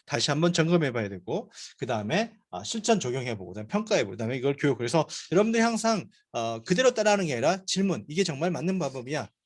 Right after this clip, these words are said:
이렇게 하는 게 맞냐?" 이거에 대해서 여러분들이 다시 한번 생각해 봐야 된다는 거. 그다음에 이제 근거 기반을 위한 실천 질문. 그래서 가장 대표적인 네 가지 질문이죠. 이번 중간고사, 어, 어, 제가 중간고사 잘 내는데 첫 번째는 어떠한 개입 프로그램이든 정책이 가장 효과적이냐. 여러분들이,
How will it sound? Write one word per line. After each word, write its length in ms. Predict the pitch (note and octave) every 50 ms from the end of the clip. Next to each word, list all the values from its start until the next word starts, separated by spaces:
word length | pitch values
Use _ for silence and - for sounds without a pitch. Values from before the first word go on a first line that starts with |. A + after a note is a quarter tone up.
| _ _ _ _ -
이렇게 260 | F3 F3+ G3+ G3+ G#3
하는 100 | G3+ G3+
게 80 | G3 E3
맞냐?" 300 | A#2+ G#2+ B2 D3+ C#3+ A#2
이거에 240 | A2 C3 F#3 F#3+
대해서 280 | D#3 C#3+ B2+ A#2+ - C3+
여러분들이 480 | A2 A#2 A#2 G#2+ A2 B2+ D#3+ F#3+ F#3+ F#3+ _ _ _ _
다시 240 | - A2 A2+ -
한번 340 | B2 A2+ A2+ C#3+ F#3+ A3 A3 - _
생각해 440 | - - F#3 F3+ F#3+ F3+ F#3 F#3 D3+
봐야 120 | C3 A#2+
된다는 400 | A2+ A#2 G2+ G2+ G#2 G2 F#2+ F#2
거. 340 | F#2 F#2+ G#2 C3 F#3 A3 - - - - - - - - - _
그다음에 380 | - D#3+ E3 A#3+ B3+ B3 A#3 A3
이제 100 | G3+ F3
근거 300 | F3 - F#3 G#3 A#3+ B3+
기반을 240 | G#3+ A3+ A3 G#3+ G3
위한 120 | F#3+ F3
실천 260 | F3+ - - G#3+ F#3+
질문. 220 | F3 D#3+ C#3+ B2 A#2
그래서 220 | C3 F3+ G#3 F#3 F#3 - - _ _ -
가장 440 | - - B2+ E3+ G#3+ A#3+ B3 A#3+ A3+
대표적인 580 | - D#3+ E3 - G3+ G3 F3 F#3+ F#3 F3+ E3 C3
네 100 | A2+ C3
가지 200 | C#3+ D#3+ D#3 D3+ -
질문이죠. 300 | - A#2+ A#2+ A2+ G#2+ C3+
이번 200 | B2+ C3+ C#3+ C#3 - _ _ _
중간고사, 580 | - - C#3 C#3 D#3 E3 E3 D#3+ E3 E3+ E3+ - -
어, 300 | A#2 A2+ A2 A2 A2 A2 _ - - _ _ _
어, 140 | - G#2+ - - - -
제가 200 | - D3+ - C#3+
중간고사 440 | - - D3 E3+ F3+ F#3 F3 E3 D#3+
잘 120 | C#3+ B2
내는데 480 | A#2 B2+ B2+ A2+ G2+ G#2 A#2+ E3+ A3 A3+ - - _ _ _
첫 140 | - A3+ A3 A3
번째는 520 | B3 A3+ - - - D#3+ F#3+ E3+ A2+ - - _ _ - _ -
어떠한 580 | A2+ B2+ C#3 - - B3+ B3 B3 A#3+ A#3+ A3
개입 300 | - D3+ C#3+ E3 F3 F3
프로그램이든 340 | - - F3+ F3 D#3+ D#3+ D3
정책이 240 | A#2+ A#2+ A#2 D3 C3
가장 180 | B2+ A#2 D3+
효과적이냐. 260 | G3 A3 G#3+ E3+ C3+ A2
여러분들이, 420 | D3+ F#3+ G3+ F3+ F#3 G3 A#3 A3+